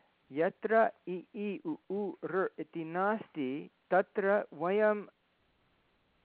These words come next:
ज्ञातुं न शक्नुमः प्रथमे, नाम तर्केण,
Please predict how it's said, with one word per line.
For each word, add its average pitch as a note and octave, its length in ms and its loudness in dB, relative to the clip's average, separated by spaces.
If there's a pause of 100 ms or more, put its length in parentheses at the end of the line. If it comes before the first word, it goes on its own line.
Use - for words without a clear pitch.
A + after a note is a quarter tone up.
(120)
ज्ञातुं F#3 540 0
न G#3 280 0
शक्नुमः G#3 880 -2
प्रथमे, F3+ 720 -6 (120)
नाम D#3+ 280 0
तर्केण, F#3+ 720 2